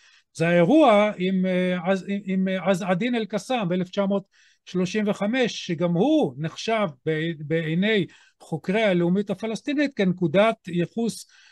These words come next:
חשובה מאוד, וכמובן, נזכיר בנקודות ייחוס, ואני הולך עכשיו אחורה, כי אני רוצה ללכת אחורה, כן, ה-, יש היסטוריון ישראלי שאני מאוד מעריך, הלל כהן,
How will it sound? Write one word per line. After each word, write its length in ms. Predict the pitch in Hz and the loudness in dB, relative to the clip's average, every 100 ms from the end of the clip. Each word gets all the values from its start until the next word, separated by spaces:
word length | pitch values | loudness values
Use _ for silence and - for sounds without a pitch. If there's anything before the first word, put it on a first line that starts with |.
| _ | _
חשובה 460 | - 175 190 170 190 | -4 0 2 2 2
מאוד, 340 | 208 233 202 | 4 2 2
וכמובן, 560 | - 180 175 180 240 202 156 | -2 0 0 2 2 0 -2
נזכיר 420 | 156 123 - 220 190 | -4 -4 -2 -2 0
בנקודות 500 | 165 147 165 190 185 | -2 -2 -2 0 0
ייחוס, 380 | 165 254 220 | -2 -2 -2
ואני 140 | 160 151 | -2 -4
הולך 220 | 175 180 | -4 -6
עכשיו 280 | 151 190 175 - _ _ | -6 -4 -4 -6 _ _
אחורה, 400 | 131 - 247 220 | -8 2 4 4
כי 100 | - | 2
אני 120 | 143 | -2
רוצה 300 | 139 143 254 | -4 -2 0
ללכת 300 | 214 170 165 | 2 0 -2
אחורה, 400 | 143 - 160 147 233 _ _ _ _ _ _ _ | -6 -4 -2 -2 -4 _ _ _ _ _ _ _
כן, 220 | 170 208 208 - | -4 -2 -2 -4
ה-, 640 | 170 170 165 165 160 170 | -2 -2 -2 -2 -4 -4
יש 220 | 160 208 208 | -2 -2 -2
היסטוריון 520 | - - 180 220 208 | -4 -2 0 2 0
ישראלי 480 | 175 170 175 208 190 | -2 -2 -2 -2 -2
שאני 240 | 156 165 | -4 -2
מאוד 260 | 175 180 175 | -2 0 0
מעריך, 440 | 170 175 240 233 160 | 0 0 -2 -2 -4
הלל 280 | 165 190 175 | -4 -2 0
כהן, 340 | 214 214 147 | 2 2 0